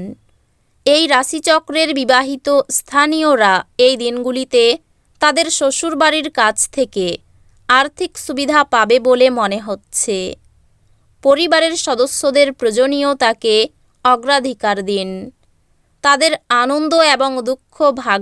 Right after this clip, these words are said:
করে নিতে নিজেকেও অন্তর্ভুক্ত করুন, যাতে তারা বুঝতে পারেন যে আপনি তাদের জন্য পরোয়া করেন।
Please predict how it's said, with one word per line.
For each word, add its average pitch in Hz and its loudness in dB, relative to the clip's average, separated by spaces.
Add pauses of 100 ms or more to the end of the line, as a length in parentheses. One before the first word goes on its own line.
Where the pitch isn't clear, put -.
(120)
করে 294 2
নিতে 214 -2 (640)
নিজেকেও 311 0 (160)
অন্তর্ভুক্ত 247 -4 (160)
করুন, 196 -2 (920)
যাতে 262 0
তারা 320 2
বুঝতে 254 -2
পারেন 240 0 (120)
যে 190 -2 (360)
আপনি 240 0
তাদের 247 2
জন্য 262 0 (200)
পরোয়া 208 2
করেন। 185 -2